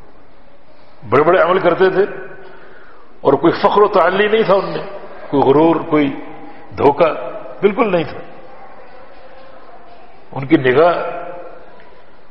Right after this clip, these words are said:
اس عمل کے قبول پر ہوتی تھی، عمل کے قبول پر وہ عمل کرتے تھے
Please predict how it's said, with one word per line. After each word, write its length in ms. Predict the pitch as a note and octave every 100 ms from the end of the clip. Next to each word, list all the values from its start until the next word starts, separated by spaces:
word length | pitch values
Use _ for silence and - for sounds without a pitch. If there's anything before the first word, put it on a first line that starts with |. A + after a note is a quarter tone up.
| - -
اس 160 | - -
عمل 220 | D#3 E3 F#3+
کے 120 | A3 G#3+
قبول 300 | F#3 G#3+ A#3
پر 140 | A3
ہوتی 300 | F3 E3+ E3+
تھی، 160 | - A2 - - - - - - - - - - - - - - - - - -
عمل 200 | D3+ F3+
کے 100 | F#3
قبول 360 | F3+ E3 F#3+ G3
پر 180 | C#3+ C#3 - - - - - - - - - - - - - - - -
وہ 60 | C#3
عمل 160 | D3+ F3
کرتے 340 | E3+ F3 G3+
تھے 160 | F#3